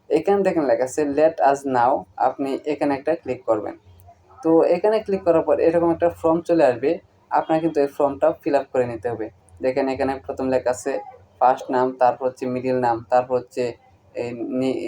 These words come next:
শিওর নাম। এটা হচ্ছে মিডল নাম হচ্ছে অপশনাল, এটা আপনি দিলে দিতেও পারেন, নাও দিলে সমস্যা নাই। ফার্স্ট নাম এবং লাস্ট নাম দিতে হবে। তারপর হচ্ছে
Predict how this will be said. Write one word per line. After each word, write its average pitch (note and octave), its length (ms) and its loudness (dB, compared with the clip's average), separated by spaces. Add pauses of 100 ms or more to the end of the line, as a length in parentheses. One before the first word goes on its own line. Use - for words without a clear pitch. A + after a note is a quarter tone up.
শিওর C3+ 360 -2
নাম। A#2 200 0 (500)
এটা - 220 -2
হচ্ছে F3+ 260 -4 (260)
মিডল D#3+ 320 0
নাম F#3+ 140 4
হচ্ছে F3 240 -2
অপশনাল, C3 420 0
এটা B2+ 140 2
আপনি C3 220 2
দিলে C#3 220 -2
দিতেও C#3 280 0
পারেন, D3+ 260 2 (120)
নাও B2+ 180 2 (100)
দিলে C3+ 260 -4
সমস্যা B2+ 380 -4
নাই। D3 140 -2 (440)
ফার্স্ট C#3+ 360 2
নাম D#3+ 200 0
এবং C3+ 280 0
লাস্ট B2+ 260 2
নাম C#3+ 160 -2
দিতে C#3 260 -6
হবে। G2 200 -4 (540)
তারপর C#3+ 280 4
হচ্ছে D3+ 240 -4